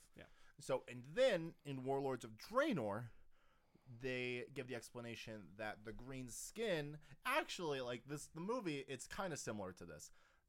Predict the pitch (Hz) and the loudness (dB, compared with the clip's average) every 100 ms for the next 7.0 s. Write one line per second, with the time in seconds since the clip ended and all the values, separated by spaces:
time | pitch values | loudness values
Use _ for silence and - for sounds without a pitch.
0 | 117 120 117 110 151 139 - 165 147 139 | -10 -6 -6 -4 -4 -4 -4 -2 -2 -2
1 | - - 127 110 117 113 113 117 120 - | -10 -8 -8 -6 -8 -6 -2 0 -2 -6
2 | - 117 110 107 - 110 107 95 104 127 | -8 -4 -2 -2 -2 -4 -4 -4 -4 -4
3 | - 175 170 160 156 - 151 185 - - | -4 -6 -4 -6 -6 -10 -10 -10 -12 -16
4 | - - - - - 123 - - 135 120 | -16 -20 -20 -18 -14 -10 -6 -2 0 0
5 | 107 107 101 101 - - 92 85 90 101 | -2 -4 -4 -8 -6 -6 -4 -4 -4 -2
6 | 107 85 90 - - - - 127 113 | -2 -2 -10 -14 -18 -16 -14 -14 -14